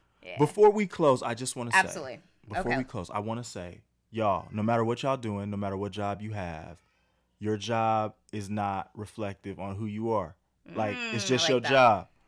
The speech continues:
Speaker 1: Yep.
Speaker 2: Like, crappy job, good job, whatever. If you're making money and supporting your family and you're not breaking any laws and you're doing what you need to do to be a positive part of society,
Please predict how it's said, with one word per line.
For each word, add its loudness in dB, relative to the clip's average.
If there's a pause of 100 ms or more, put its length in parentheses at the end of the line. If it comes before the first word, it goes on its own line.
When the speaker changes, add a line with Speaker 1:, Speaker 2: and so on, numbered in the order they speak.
(140)
Speaker 1:
Yep. 2
Speaker 2:
Like, 2 (880)
crappy 4
job, 6
good 4
job, 4
whatever. 4
If -4
you're 6
making 2
money 2
and 0
supporting 0
your -2
family 0
and -2
you're 0
not 4
breaking -2
any -2
laws 2
and -6
you're -2
doing -2
what -4
you -6
need -2
to -6
do -4
to -4
be -4
a -2
positive -4
part 0
of -8
society, -4